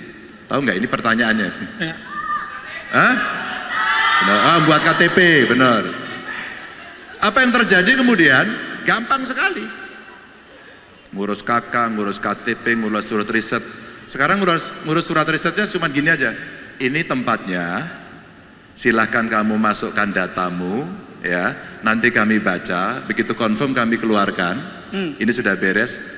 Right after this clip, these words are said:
Speaker 1: kamu download terserah, kamu pakai terserah, kamu mau print out terserah, pokoknya sudah saya kasih." Dan itu hanya waktu sepuluh menit selesai. Memangnya kami ngumpulin kertas-kertas jadi gudang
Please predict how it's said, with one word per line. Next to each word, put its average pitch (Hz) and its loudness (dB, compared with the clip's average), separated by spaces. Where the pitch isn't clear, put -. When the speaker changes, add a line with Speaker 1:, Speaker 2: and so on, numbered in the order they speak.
Speaker 1:
kamu 107 -2
download 101 0
terserah, 104 -4
kamu 104 -4
pakai 104 -4
terserah, 120 -2
kamu 107 -4
mau 107 0
print 110 0
out 110 -2
terserah, 120 0
pokoknya 117 -2
sudah 104 2
saya 95 -2
kasih." 92 -2
Dan 107 2
itu 110 0
hanya 107 2
waktu 113 -2
sepuluh 110 0
menit 107 -2
selesai. 92 -8
Memangnya 131 -2
kami 147 -4
ngumpulin 139 0
kertas-kertas 139 -2
jadi 107 2
gudang 170 -2